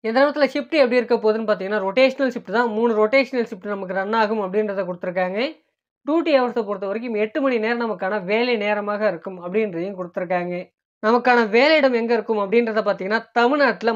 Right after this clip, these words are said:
மதுரையில தான் நமக்கான வேலை வாய்ப்பு இருக்கும் அப்படின்றத கொடுத்திருக்காங்க. இந்த வேலைக்கான முழு விவரத்தை நம்ம எப்படி தெரிஞ்சுக்கலாம்னு பார்த்தீங்கன்னா, இவருடைய தொலைபேசி எண் டிஸ்பிளேல இருக்கு, அந்த நம்பருக்கு கான்டாக்ட் பண்ணுங்க.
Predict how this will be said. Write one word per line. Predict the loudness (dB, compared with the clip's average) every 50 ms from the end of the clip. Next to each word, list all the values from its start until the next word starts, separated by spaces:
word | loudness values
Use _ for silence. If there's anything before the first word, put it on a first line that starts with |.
| 0
மதுரையில | 0 2 2 4 4 4 2 4 4 2 2
தான் | 2 0 0
நமக்கான | -2 -2 0 0 0 0 0 -2
வேலை | 2 2 4 4 4 4
வாய்ப்பு | 4 4 2 0 -2 -6
இருக்கும் | -6 -6 -6 -6 -6 -4
அப்படின்றத | -2 -2 -2 -2 -2 -2 -4 -4
கொடுத்திருக்காங்க. | -4 -4 -8 -8 -6 -4 0 0 0 0 0 -6 -8 -10 _ _ _ _ _ _ _ _ -6
இந்த | -4 0
வேலைக்கான | 2 4 4 4 2 2 2 0 0 0
முழு | 0 0 2 2 2
விவரத்தை | 4 2 2 2 2 0
நம்ம | 0 0 -2 -2
எப்படி | -4 -4 -2
தெரிஞ்சுக்கலாம்னு | -2 -2 0 -2 -4 -4 -2 -2 -2 -2 -2 -4
பார்த்தீங்கன்னா, | -4 -4 -4 -4 -2 -2
இவருடைய | -4 -4 -4 -6 -6 -4
தொலைபேசி | -2 -2 0 0 0 -2 -2 -2 -2 -2
எண் | -2 -2
டிஸ்பிளேல | -6 -6 -2 0 0 2 2 0
இருக்கு, | -2 -2 -2 -2 -2
அந்த | -2 -4 -4
நம்பருக்கு | -2 -2 -4 -2 -4 -4 -2
கான்டாக்ட் | -2 -2 -2 -2 -4 -6 -6 -8
பண்ணுங்க. | -8 -6 -4 -4 -4